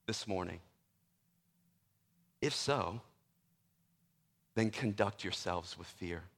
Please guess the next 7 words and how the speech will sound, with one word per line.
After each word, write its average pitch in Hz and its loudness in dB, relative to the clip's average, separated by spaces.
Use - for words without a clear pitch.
Live 127 8
your 113 8
life 98 4
with - -2
fear. 117 0
But 98 2
why? 110 4